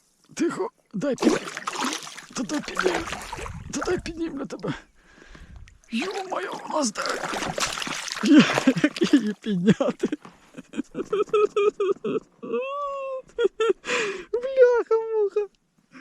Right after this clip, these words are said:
Вона гігантська опять. Ще одна. На тому ж самому місці.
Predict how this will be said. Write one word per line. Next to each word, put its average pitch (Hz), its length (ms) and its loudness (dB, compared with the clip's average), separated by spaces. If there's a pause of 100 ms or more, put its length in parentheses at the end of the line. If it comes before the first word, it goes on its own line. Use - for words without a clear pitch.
(180)
Вона 392 220 6
гігантська 370 680 2
опять. 359 440 -2 (320)
Ще 381 220 2
одна. 277 240 0 (300)
На 170 120 2
тому 285 260 -2
ж - 120 2
самому 247 380 2
місці. 220 480 2